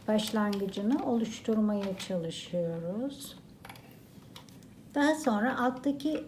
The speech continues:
şeyden, ipi tutacak olan yerden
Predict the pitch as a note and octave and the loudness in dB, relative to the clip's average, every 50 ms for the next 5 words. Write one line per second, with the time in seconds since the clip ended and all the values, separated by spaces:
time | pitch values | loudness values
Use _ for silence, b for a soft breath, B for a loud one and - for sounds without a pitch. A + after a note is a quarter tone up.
0 | - - - - - A3 G#3 G3+ F#3 G3 G3+ G3 G3 A3+ C4 - - C4+ - - | -10 -12 -12 -4 -2 -2 0 0 -2 -2 -2 0 0 0 -2 0 -2 -4 0 0
1 | C4+ B3+ - B3 A3+ - B3 A3+ A3 A#3 A3+ A3+ - - G3+ F#3+ F#3 F3+ F3+ F#3+ | 0 0 0 -4 -2 -2 -2 -2 0 0 -2 -2 -2 -2 0 2 2 2 2 2
2 | F#3+ G3 G#3 A#3 C#4 C#4+ - - A3+ A#3 A#3+ A3+ G#3 G3+ G3 F#3+ F3 E3+ E3+ - | 0 0 0 0 -2 -2 -4 -4 -2 0 2 4 4 2 2 0 -2 -4 -4 -4
3 | F#3+ F#3+ G3 G#3 A#3 C4+ D#4+ - | -2 -2 0 0 2 0 0 -2